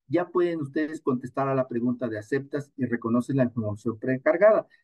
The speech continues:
Al dar clic en el botoncito de selecciona, les va a desplegar las opciones de respuesta, ya sea un sí o un no. Si contestan correctamente, perdón, si contestan de manera afirmativa,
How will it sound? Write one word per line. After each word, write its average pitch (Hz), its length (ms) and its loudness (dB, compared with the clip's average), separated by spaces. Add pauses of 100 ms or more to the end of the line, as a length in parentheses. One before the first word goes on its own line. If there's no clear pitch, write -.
(160)
Al 143 200 4
dar 202 240 4
clic 202 300 0
en 143 180 4
el 135 160 2
botoncito 131 560 -2
de 147 100 0
selecciona, 170 680 0
les 135 200 0
va 135 80 0
a 139 40 -2
desplegar 135 580 -2 (160)
las 127 220 -2
opciones 120 400 2
de 120 60 4
respuesta, 131 420 -2
ya 117 140 2
sea 120 180 -2
un 131 140 0
sí 202 340 -2
o 139 100 0
un 170 200 2
no. 247 260 0 (520)
Si - 200 -4
contestan 196 580 -4
correctamente, 160 1080 -2 (120)
perdón, 143 220 -4
si - 80 -12
contestan 147 360 -2
de 143 60 -2
manera 135 280 0
afirmativa, 160 680 -2